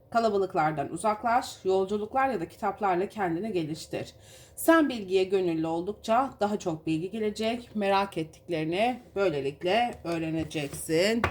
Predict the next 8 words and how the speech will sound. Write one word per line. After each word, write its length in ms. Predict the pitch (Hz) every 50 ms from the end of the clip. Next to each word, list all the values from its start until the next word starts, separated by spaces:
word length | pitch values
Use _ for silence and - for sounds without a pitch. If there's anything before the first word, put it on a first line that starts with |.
| - - - -
dedi 260 | 147 147 151 143 143
canlarım. 520 | - 143 131 127 127 131 120 - - 110 - - - - - - - - - - - - - - - - - - - - - - - - - - - - - - - - - -
Evet. 560 | 202 190 - 135 - - - - - - - - - - - - - - - - - - - - - - - - - - - - - - - - - - - - - - - _ _ -
Peki 300 | 226 220 - - 190 202
bir 180 | 233 233 214
de 100 | 214 220
sizlerle 840 | 214 - - 247 226 208 214 220 196 180 175 175 180 196 220 254 240 - - - 208
günün 560 | 214 - 226 233 226 208 196 202 220 226